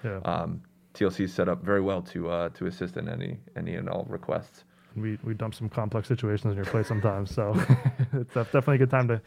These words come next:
Speaker 2: It's
Speaker 1: have some unique, uh, fixes.
Speaker 2: It's, yeah, I mean, it, it always, every day is a, a new day, and,
Speaker 1: Yeah.
Speaker 2: you know, we're, we're looking into, uh, growing that Rolodex every opportunity. So,
Speaker 1: Yeah.
Speaker 2: um, we, we appreciate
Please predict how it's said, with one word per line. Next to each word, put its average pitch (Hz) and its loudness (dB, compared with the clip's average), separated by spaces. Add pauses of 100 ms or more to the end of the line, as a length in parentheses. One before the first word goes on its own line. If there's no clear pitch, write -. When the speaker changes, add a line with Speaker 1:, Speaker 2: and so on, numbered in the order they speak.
Speaker 2:
It's 127 2
Speaker 1:
have 135 4
some 131 0
unique, 120 2
uh, 110 2 (160)
fixes. 104 -6
Speaker 2:
It's, 127 2
yeah, 139 6
I 110 4
mean, 127 0
it, 117 -2
it 113 0
always, 123 4
every 127 2
day 127 6
is 120 2
a, 117 4
a 110 0
new 110 0
day, 117 0
and, 107 -4 (160)
Speaker 1:
Yeah. 107 -8
Speaker 2:
you 107 -2
know, 101 -4 (140)
we're, 104 -4
we're 107 -2
looking 110 -2
into, 104 -2
uh, 101 2 (100)
growing 113 2
that 110 0
Rolodex 107 0 (200)
every 104 0
opportunity. 101 -2
So, 92 -4 (180)
Speaker 1:
Yeah. 98 -12
Speaker 2:
um, 87 -8 (340)
we, 90 -4
we 90 -4
appreciate 90 -4